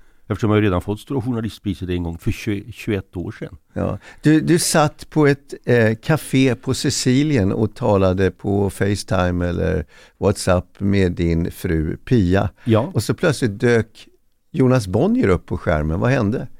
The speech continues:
Speaker 1: Ja, men, men, eh, det var väldigt synd för att jag, eller det var synd så tillvida att jag satt och tänkte, "Jag ska säga till Pia att jag kom hit ner så får jag nafsa dig på halsen."
Speaker 2: <laughs>
Speaker 1: Men jag hann inte säga det.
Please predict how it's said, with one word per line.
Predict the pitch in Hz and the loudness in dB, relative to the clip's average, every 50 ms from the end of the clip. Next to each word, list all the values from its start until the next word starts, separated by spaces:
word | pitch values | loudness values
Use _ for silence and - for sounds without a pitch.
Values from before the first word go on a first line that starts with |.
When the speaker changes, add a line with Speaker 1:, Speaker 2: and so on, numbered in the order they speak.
| - - - - - | -20 -20 -12 -4 0
Speaker 1:
Ja, | 151 170 156 | 2 4 4
men, | 147 151 147 147 143 135 123 139 | 4 4 4 4 2 2 4 4
men, | 143 147 135 135 139 | 4 4 4 4 4
eh, | 135 131 131 131 123 120 117 117 110 110 | 4 4 4 4 4 2 2 2 0 0
det | 120 127 | 0 0
var | 151 156 | 2 2
väldigt | 175 156 135 135 - - | 2 2 0 0 -2 -2
synd | - - 170 180 175 160 123 - | -6 -2 0 2 2 2 2 2
för | - 135 | 0 -2
att | 127 117 | -2 -2
jag, | 80 113 113 - | -2 -4 -4 -6
eller | - - - 143 139 135 | -6 -4 -2 0 0 2
det | 135 | 2
var | 139 156 | 0 0
synd | - - - 170 165 156 147 | 0 0 2 2 4 4 2
så | - - 127 113 | 0 -2 -6 -4
tillvida | - 120 127 123 110 98 98 | -4 0 0 0 2 2 2
att | 95 92 | 0 2
jag | 113 110 - - - - - - - - - - - | 2 0 0 0 -4 -14 -20 -20 -20 -20 -20 -20 -12
satt | - - 143 147 - - | -4 -2 -2 0 0 0
och | 139 110 | 0 0
tänkte, | - 139 123 104 107 | 2 2 2 2 2
"Jag | 98 | 0
ska | - 131 | 0 0
säga | - 135 131 | 0 0 -2
till | - - 110 101 92 | 0 2 0 0 0
Pia | - 123 104 92 | 0 0 0 0
att | 82 101 | 0 0
jag | 101 101 98 - - | -2 -2 -2 -6 -8
kom | - 127 117 | -4 0 0
hit | 107 117 120 - - | 2 0 0 -2 -2
ner | 107 98 | -2 -2
så | 85 90 | -2 -2
får | 82 92 | -2 0
jag | 95 101 | 2 2
nafsa | 110 107 101 - - - 101 90 | 2 2 0 -2 -4 -4 -2 -2
dig | 90 87 | -2 -2
på | - - 98 | -2 -4 -4
halsen." | 92 87 92 120 - - - 92 90 - - - - - - - | -4 -2 -4 -4 -6 -8 -10 -12 -12 -14 -16 -18 -12 -10 -6 0
Speaker 2:
<laughs> | - 226 214 - - - | 0 0 0 -2 -6 0
Speaker 1:
Men | 123 139 | 4 4
jag | 135 127 | 4 6
hann | 139 139 151 | 6 4 4
inte | 139 120 120 | 2 2 0
säga | - - 160 143 113 107 127 - | -2 0 2 2 2 2 2 0
det. | 175 127 92 131 | 0 0 0 -2